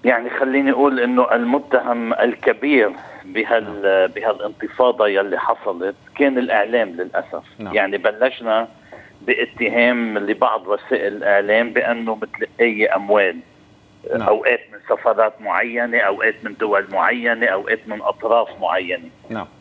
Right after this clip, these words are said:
Speaker 1: ثم، آه، بمرحلة ثانية من مراحل هذه الانتفاضة وصلت إنه لا،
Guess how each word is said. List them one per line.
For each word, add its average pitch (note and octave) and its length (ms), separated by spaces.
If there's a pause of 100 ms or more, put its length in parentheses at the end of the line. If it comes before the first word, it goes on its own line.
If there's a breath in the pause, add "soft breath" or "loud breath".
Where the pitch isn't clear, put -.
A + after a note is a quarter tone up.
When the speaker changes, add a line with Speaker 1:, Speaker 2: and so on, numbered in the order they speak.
(120)
Speaker 1:
ثم، E3 240
آه، A2+ 680
بمرحلة B2 760
ثانية B2 360
من A2 220
مراحل A2+ 480
هذه A2 260
الانتفاضة G2 840 (480 loud breath)
وصلت D3 500
إنه C3+ 680
لا، B2+ 260